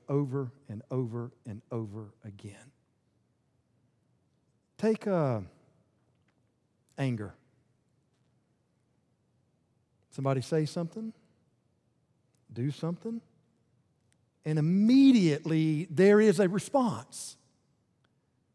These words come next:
But what's happened in about a millisecond, we've witnessed something, thought about it, chose a response,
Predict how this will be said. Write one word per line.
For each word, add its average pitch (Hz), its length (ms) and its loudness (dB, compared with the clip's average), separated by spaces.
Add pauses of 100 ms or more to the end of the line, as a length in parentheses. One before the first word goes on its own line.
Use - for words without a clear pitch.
(540)
But 180 100 -2
what's 247 340 4
happened 190 640 0
in 185 120 -2
about 170 240 4
a 151 40 2
millisecond, 170 840 2 (640)
we've 175 320 4
witnessed 220 540 0
something, 143 520 -4 (220)
thought 294 420 8
about 143 400 8
it, 175 100 0 (300)
chose 294 400 8
a 226 60 -2
response, 185 680 4